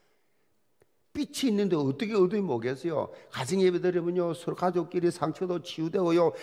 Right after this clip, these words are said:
가정 예배 드리는 순간에 원리스 되고요, 가정 예배 드리는 순간에 정말로 새로운 비전도 생기고 힘도 솟아나고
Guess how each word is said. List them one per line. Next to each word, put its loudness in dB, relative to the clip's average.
가정 0
예배 4
드리는 2
순간에 -4
원리스 0
되고요, 2
가정 2
예배 4
드리는 6
순간에 -2
정말로 2
새로운 0
비전도 0
생기고 0
힘도 0
솟아나고 0